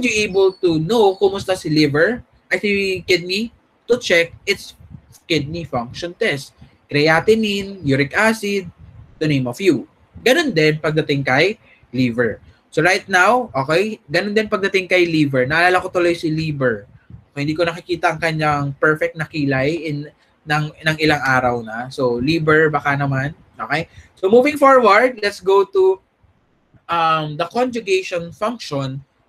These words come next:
of your liver. Okay? When we talk about the li-, conjugation function, we are identifying the ability of your liver to conjugate your bilirubin. Okay? To conjugate your bilirubin.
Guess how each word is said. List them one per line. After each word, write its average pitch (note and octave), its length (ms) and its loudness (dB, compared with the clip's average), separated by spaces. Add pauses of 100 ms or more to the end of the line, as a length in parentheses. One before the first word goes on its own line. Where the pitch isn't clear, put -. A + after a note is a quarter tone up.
of F3+ 240 0
your E3+ 200 0
liver. B2 640 -6 (440)
Okay? D#3 440 -2 (160)
When A3 160 2
we C4 160 0
talk B3 240 2
about F3+ 560 2
the E3 480 -4
li-, G3 240 -8
conjugation G3+ 640 0
function, B2+ 640 -6 (360)
we G#3+ 160 0
are A3+ 160 4
identifying G3+ 1040 2
the D#3+ 120 0
ability F3+ 600 -4
of E3+ 240 -8
your B3+ 160 2
liver C#3 560 -2 (480)
to C4+ 160 0
conjugate E3+ 880 -2 (360)
your F3 480 2
bilirubin. C3 720 -2 (680)
Okay? F#3+ 320 -2 (280)
To E3 80 -2
conjugate D#3 760 0
your C3+ 160 0
bilirubin. A#2+ 640 -4